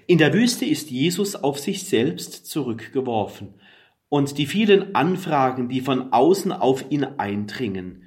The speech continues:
spielen eine große Rolle. Jesus erkennt, was wichtig ist und wer er ist.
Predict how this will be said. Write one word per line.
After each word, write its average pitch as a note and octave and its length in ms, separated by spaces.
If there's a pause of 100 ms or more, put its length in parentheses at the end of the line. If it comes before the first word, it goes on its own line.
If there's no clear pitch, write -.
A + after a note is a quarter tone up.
spielen G#2+ 460
eine G#2+ 260
große G2+ 360
Rolle. E2+ 340 (240)
Jesus D3 420
erkennt, A#2 760 (440)
was G2 320
wichtig - 500
ist - 420
und G3 460 (300)
wer G#2 500
er G#2 320
ist. - 520